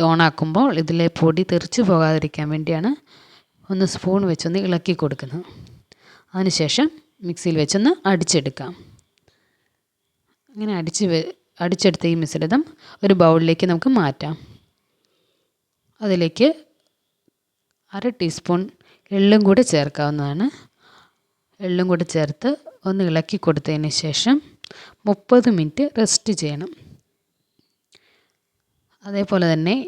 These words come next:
ഇതിൻ്റെ കൺസിസ്റ്റൻസി എന്ന് പറയുന്നത് ദോശമാവിനേക്കാൾ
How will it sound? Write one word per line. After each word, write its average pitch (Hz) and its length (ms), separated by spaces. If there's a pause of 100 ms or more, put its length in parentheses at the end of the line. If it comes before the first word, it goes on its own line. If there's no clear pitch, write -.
(140)
ഇതിൻ്റെ 202 300
കൺസിസ്റ്റൻസി 190 840
എന്ന് 196 180
പറയുന്നത് 151 480 (720)
ദോശമാവിനേക്കാൾ 185 1000